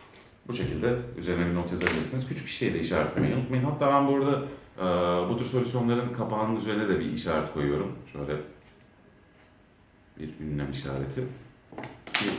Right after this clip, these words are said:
hani yan tarafını görmeden böyle kapağı açıp içmeye kalkan biri olmasın. Aynı şekilde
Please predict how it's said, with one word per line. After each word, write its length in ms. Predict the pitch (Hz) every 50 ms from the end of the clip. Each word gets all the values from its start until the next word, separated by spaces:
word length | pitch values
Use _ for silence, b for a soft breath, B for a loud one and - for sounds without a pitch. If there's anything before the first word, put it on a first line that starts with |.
| - - - - - -
hani 180 | - 82 82 82
yan 200 | 82 82 - 92
tarafını 260 | 92 - - 92 82
görmeden 500 | 85 85 80 80 80 80 80 80 80 78 78 - -
böyle 120 | - - -
kapağı 220 | - - 80 78
açıp 220 | 76 76 - -
içmeye 280 | 73 - 82 80 78 78
kalkan 360 | 78 76 73 73 73 71 69
biri 100 | - -
olmasın. 500 | 80 - - - - - - - - -
Aynı 240 | - 110 113 104 95
şekilde 440 | 95 - - - 87 92 92 95